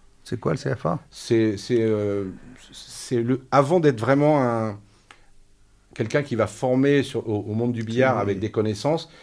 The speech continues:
Speaker 2: il va déjà faire une approche et un accueil.
Speaker 1: Éducateur, quoi.
Speaker 2: Voilà, une forme d'éducateur, voilà.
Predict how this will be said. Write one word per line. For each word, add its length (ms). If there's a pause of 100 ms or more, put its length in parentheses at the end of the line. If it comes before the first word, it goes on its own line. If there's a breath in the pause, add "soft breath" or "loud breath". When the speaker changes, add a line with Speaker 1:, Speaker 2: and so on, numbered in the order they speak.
(220 loud breath)
Speaker 2:
il 100
va 100
déjà 260
faire 220
une 160
approche 540 (120)
et 120
un 120
accueil. 220
Speaker 1:
Éducateur, 420
quoi. 220 (140)
Speaker 2:
Voilà, 220
une 100
forme 200
d'éducateur, 640
voilà. 160